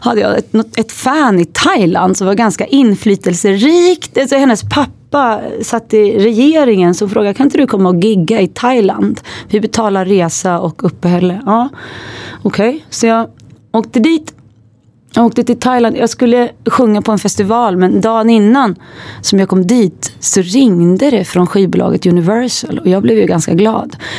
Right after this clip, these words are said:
Men då visade det sig att det var representanterna för abba Teens, som är, eller A-Teens. Och då sa de att,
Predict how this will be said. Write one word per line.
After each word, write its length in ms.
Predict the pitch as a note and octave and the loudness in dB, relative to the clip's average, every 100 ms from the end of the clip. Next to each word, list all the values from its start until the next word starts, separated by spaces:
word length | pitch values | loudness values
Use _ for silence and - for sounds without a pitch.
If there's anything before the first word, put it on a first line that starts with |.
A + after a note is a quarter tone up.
| - - | -6 0
Men 180 | A3+ | 2
då 220 | A#3 C4 C4+ | 4 2 2
visade 300 | C4+ - G#3 | 2 0 -2
det 60 | |
sig 140 | - A3 | 0 -2
att 120 | A3 | 0
det 60 | |
var 300 | G#3 G#3 G3+ G3+ - - - | -2 0 -2 -6 -16 -20 -6
representanterna 960 | G#3+ G#3+ A3 A3+ A3+ G#3+ G#3+ - G#3+ | -4 -2 0 0 -2 -2 -2 0 0
för 360 | G3 G3+ G3 F#3 | 0 -2 -2 -2
abba 340 | - A3 D#3+ G#3 | -2 -2 -2 -4
Teens, 640 | - D#4+ A3 F#3 - - | -2 2 2 0 -2 -4
som 160 | G#3 G3+ | 0 0
är, 120 | G#3 | 0
eller 240 | G#3+ G3+ G3+ | -2 -2 -2
A-Teens. 760 | B3 D4 C4 - E3+ E3+ - - - - - - | 0 0 0 0 0 0 -2 -8 -14 -14 -6 -2
Och 100 | G#3+ | 0
då 100 | A#3+ | 0
sa 240 | C#4+ B3+ | 0 2
de 180 | A#3 A3 | 2 2
att, 240 | G#3+ - | -2 -10